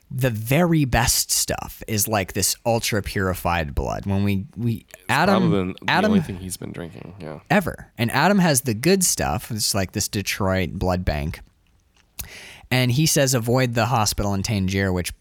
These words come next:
Speaker 1: is, I think, a way to take away, uh, any chance that they would be able to re-,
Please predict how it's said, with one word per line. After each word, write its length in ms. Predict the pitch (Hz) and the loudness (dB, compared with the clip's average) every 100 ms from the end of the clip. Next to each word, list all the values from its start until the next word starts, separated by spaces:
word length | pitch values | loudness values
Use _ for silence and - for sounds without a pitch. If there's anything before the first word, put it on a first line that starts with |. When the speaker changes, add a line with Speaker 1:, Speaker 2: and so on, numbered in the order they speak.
| - | -10
Speaker 1:
is, 280 | - 110 92 - | -4 -2 -2 -4
I 120 | 98 | -4
think, 200 | 107 92 | -4 -2
a 60 | 92 | 0
way 160 | 92 | 0
to 100 | 87 - - | -2 -4 -4
take 260 | - 92 | -4 -2
away, 320 | 90 90 90 - | -2 0 0 -2
uh, 80 | 90 - | -4 -2
any 260 | 110 104 92 | 0 0 -2
chance 380 | - 95 92 - | -2 -2 -2 -2
that 120 | 85 | -2
they 100 | 92 | -2
would 140 | 90 | -2
be 120 | 90 90 | -2 -2
able 160 | 87 | -2
to 120 | 85 | -4
re-, 720 | 87 90 98 107 98 92 92 | -4 -4 -4 -2 -2 -2 -6